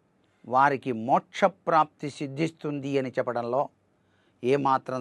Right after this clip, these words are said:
సందేహం లేదు. అయితే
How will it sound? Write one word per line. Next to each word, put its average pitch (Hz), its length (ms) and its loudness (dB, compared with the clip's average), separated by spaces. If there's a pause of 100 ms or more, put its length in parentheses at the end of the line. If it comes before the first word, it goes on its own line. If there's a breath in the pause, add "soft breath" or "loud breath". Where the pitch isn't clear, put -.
(140)
సందేహం 123 560 -2
లేదు. 175 200 0 (1080)
అయితే 139 340 2